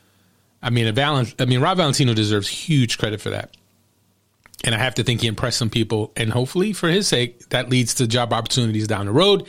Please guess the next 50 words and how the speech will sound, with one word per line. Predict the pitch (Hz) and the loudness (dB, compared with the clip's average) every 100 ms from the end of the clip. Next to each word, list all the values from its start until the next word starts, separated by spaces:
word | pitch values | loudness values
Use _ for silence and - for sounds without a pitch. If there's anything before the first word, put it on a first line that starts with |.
| - | -8
He's | - 143 | 0 2
obviously | 156 147 139 | 2 2 2
gonna | 117 | 2
stick | - 147 | 2 2
around | 123 117 | 0 0
Atlanta, | 104 117 131 107 - _ _ _ _ | 0 0 0 -2 -6 _ _ _ _
uh, | 117 113 | -2 0
the | 110 | 2
rest | 113 - | 0 0
of | 113 | -2
this | 107 220 | 0 2
year. | 220 135 | 4 4
But | 117 110 - _ _ _ _ _ _ _ _ _ - | 0 -2 -14 _ _ _ _ _ _ _ _ _ -4
as | 123 | 0
much | 139 143 | 2 2
as | 135 | 2
it | 143 | 2
was | 117 | 2
a | 117 | 0
brief | 95 226 233 | 2 2 4
sample | - 180 190 180 131 | 4 4 2 0 0
size, | 117 101 104 | 0 -2 0
I | 113 | 0
think | 196 208 | 2 2
Valentino | 151 135 120 156 131 | 2 2 2 2 2
made, | 113 120 131 139 | 2 2 2 2
you | |
know, | 120 | 2
he, | 107 208 196 | 2 0 0
he | - 156 | 0 2
definitely | 160 151 127 | 2 0 0
earned, | 127 131 131 104 - - - - - - - - _ | 2 2 2 0 -6 -20 -20 -20 -20 -20 -20 -20 _
he | - | -2
definitely, | 139 147 151 131 127 | 0 2 2 2 2
uh, | 117 113 - | 0 -2 -4
put | - 143 | 0 2
a | 117 110 | 2 0
feather | - 127 123 | 0 0 2
in | 120 | 0
his | 107 | -2
cap, | - 127 113 | 0 -2 0
showing | - 131 120 | 0 2 2
that, | 123 202 | 0 0
look, | 226 - _ _ _ _ - | -2 -4 _ _ _ _ -8
you | 214 | -2
know | 220 | 0
what? | 220 - | -2 -2
I'm, | 175 202 170 | -4 -2 -2
I'm | |
a, | 202 | -2